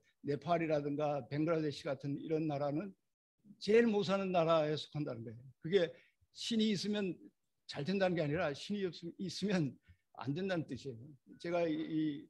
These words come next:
과학하시는 분들이 여기 많이 계신데 이 서양의 과학은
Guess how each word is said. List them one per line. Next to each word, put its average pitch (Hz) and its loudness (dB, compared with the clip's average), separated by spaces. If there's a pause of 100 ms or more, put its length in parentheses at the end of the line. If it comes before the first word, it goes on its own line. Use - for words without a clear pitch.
(400)
과학하시는 165 0
분들이 147 -6
여기 143 -6
많이 131 -6
계신데 135 -10 (720)
이 147 -2
서양의 190 -2
과학은 175 2